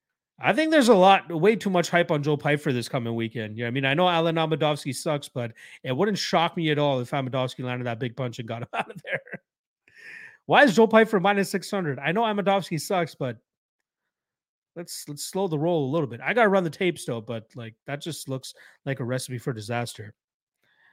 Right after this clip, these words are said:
Corey Ipo saying, "Trinaldo, Trinaldo looked great against Roberts. That dude's not aging. He's a genetically modified human." Uh, Randy Brown,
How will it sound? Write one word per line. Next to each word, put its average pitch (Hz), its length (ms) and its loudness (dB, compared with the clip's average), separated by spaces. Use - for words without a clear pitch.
Corey 151 300 4
Ipo 147 140 -2
saying, 139 200 -4
"Trinaldo, 151 640 -2
Trinaldo 165 400 0
looked 156 200 0
great 151 140 2
against 143 280 -2
Roberts. 143 380 -2
That 127 200 -4
dude's 131 260 -6
not 123 200 -4
aging. 127 340 -4
He's 120 180 -6
a 123 60 -4
genetically 120 500 -6
modified 113 440 -6
human." 107 320 -8
Uh, 123 300 0
Randy 160 260 4
Brown, 131 380 0